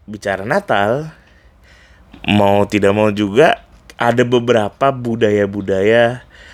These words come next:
Natal ataupun sebenarnya pop culture-nya di Amerika sana yang banyak menginfluensi saya. Kita mulai dari mana ya? Hmm, lagu Natal mungkin.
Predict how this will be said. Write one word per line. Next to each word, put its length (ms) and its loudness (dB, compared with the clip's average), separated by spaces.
Natal 640 0
ataupun 640 -8
sebenarnya 560 -4
pop 240 -4
culture-nya 560 0
di 160 2
Amerika 480 -2
sana 400 -4
yang 160 0
banyak 320 2
menginfluensi 1200 -4
saya. 720 0
Kita 240 0
mulai 160 2
dari 240 4
mana 240 0
ya? 160 -6
Hmm, 720 -6
lagu 160 4
Natal 480 0
mungkin. 320 -6